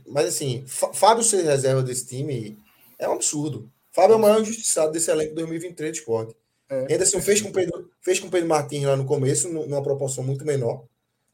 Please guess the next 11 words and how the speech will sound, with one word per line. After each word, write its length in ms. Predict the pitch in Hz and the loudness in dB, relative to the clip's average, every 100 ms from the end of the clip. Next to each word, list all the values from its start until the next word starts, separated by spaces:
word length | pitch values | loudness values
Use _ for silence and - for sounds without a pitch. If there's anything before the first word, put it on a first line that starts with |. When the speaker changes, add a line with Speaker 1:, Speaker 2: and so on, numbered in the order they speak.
| _ _ | _ _
Speaker 1:
Mas 180 | 151 165 | -2 -2
com 140 | - 254 | -2 -6
o 40 | |
Fábio, 380 | - 143 156 151 | 0 4 4 2
ele 100 | 131 | -4
ter 100 | - | -10
tirado 340 | 170 147 208 | -2 2 2
o 40 | 226 | 0
Fábio 280 | 147 135 | 0 0
desse 240 | 135 131 131 | 0 -4 -8
time, 480 | - 120 147 135 | -12 -8 -8 -10